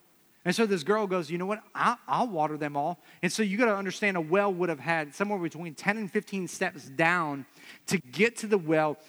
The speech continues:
She would have had to lower the jugs, raise them back up, grab them, run up steps, dump them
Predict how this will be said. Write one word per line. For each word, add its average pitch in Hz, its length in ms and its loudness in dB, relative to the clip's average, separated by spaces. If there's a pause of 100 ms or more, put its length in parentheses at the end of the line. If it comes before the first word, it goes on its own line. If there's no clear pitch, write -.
(100)
She - 180 -2
would 226 100 4
have 196 100 6
had 185 120 2
to 180 60 -2
lower 190 320 4
the 214 100 2
jugs, 170 440 0
raise 202 300 2
them 226 160 0
back 190 220 4
up, 170 160 -4
grab 196 320 4
them, 165 180 -4 (340)
run 165 460 2
up 254 180 0
steps, - 920 0 (1500)
dump 226 320 4
them 262 240 2